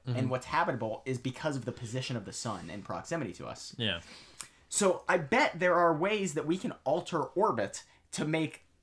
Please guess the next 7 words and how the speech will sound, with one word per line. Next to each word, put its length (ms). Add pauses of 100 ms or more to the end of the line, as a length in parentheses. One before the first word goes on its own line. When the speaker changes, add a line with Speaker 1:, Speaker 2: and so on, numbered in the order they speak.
(360)
Speaker 2:
planets 560
in 200 (200)
our 300
galaxy 800 (400)
within 560
the 100
livable, 800